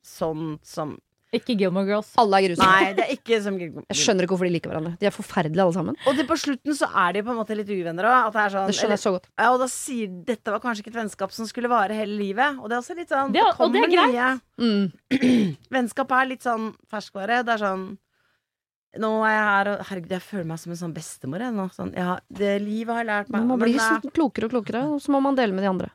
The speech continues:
Speaker 1: Ja, men man må p-, man, og det, hvis hun, hvis hun vil ha det vennskapet, så kommer hun til å ta den hånda som blir strukket ut mot
Speaker 3: Mm.
Speaker 1: henne, og hvis hun ikke tar den imot, så er det kanskje sånn,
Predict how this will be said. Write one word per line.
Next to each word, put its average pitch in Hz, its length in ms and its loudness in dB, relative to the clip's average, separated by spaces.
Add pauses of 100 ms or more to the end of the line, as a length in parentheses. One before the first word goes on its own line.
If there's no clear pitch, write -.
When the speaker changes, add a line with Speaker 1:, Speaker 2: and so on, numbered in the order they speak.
(260)
Speaker 1:
Ja, 247 80 2
men 311 160 0
man 330 140 0
må 349 80 -4
p-, - 260 -10
man, 269 180 -2
og 240 220 -4
det, 254 240 0
hvis 254 460 -2 (100)
hun, 277 140 2 (840)
hvis 302 220 -4 (240)
hun 277 320 2
vil 269 180 0
ha 226 160 0
det 233 80 0
vennskapet, 214 540 0
så - 100 -14
kommer 196 320 -4
hun 196 80 -8
til 220 80 -2
å 208 80 -12
ta 202 300 0
den 185 100 -2
hånda 175 240 -6
som 190 160 -6
blir 185 80 -8
strukket 185 460 -4
ut 175 100 -6
mot 175 80 -4
Speaker 3:
Mm. 208 80 2
Speaker 1:
henne, 202 160 0
og 214 80 -4
hvis 202 160 -8
hun - 80 -10
ikke - 180 -16
tar 214 140 2
den 190 160 -2
imot, 196 80 -2
så 226 160 -4
er 202 80 0
det 196 80 -2
kanskje 190 240 0
sånn, 190 220 0